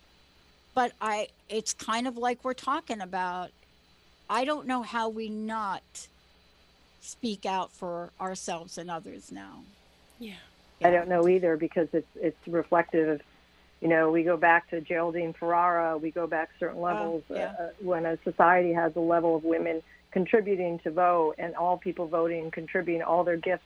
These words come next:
Speaker 1: Yeah.
Speaker 3: into the society, it functions better on the holistic level. And then
Speaker 1: Yeah.
Speaker 3: we, we rise to a different level.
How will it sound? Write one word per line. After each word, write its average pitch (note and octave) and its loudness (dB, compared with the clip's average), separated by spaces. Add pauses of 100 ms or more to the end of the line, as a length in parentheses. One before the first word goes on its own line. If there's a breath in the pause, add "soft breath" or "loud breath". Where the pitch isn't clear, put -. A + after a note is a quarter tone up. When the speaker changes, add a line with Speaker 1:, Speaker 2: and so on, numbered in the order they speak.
(120)
Speaker 1:
Yeah. G3+ -6
Speaker 3:
into F#3+ -2
the E3+ -2
society, F3 2
it E3+ 2
functions F3 -2
better E3+ 4
on D#3+ 0
the D#3 -2
holistic F3 0
level. D#3 2 (560 soft breath)
And E3 4
then E3 4
Speaker 1:
Yeah. E3 0
Speaker 3:
we, E3+ 2
we E3+ 2
rise D#3+ 4 (100)
to E3+ -6
a E3+ -6
different D#3+ -8
level. E3 -2